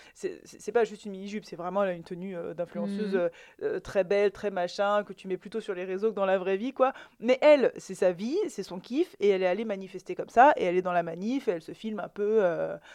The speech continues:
Speaker 1: un
Speaker 2: Oui.
Speaker 1: peu, elle fait la meuf, quoi, dans la manif, euh, bon, mais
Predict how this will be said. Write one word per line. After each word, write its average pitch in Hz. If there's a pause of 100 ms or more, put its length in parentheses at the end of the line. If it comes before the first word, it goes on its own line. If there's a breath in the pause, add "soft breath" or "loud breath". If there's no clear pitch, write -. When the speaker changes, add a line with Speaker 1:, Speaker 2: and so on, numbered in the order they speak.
(400 loud breath)
Speaker 1:
un 208
Speaker 2:
Oui. 220
Speaker 1:
peu, 226
elle 214
fait 214
la 214
meuf, 247
quoi, 233
dans 214
la 185
manif, 226
euh, 196
bon, 220 (240 loud breath)
mais 294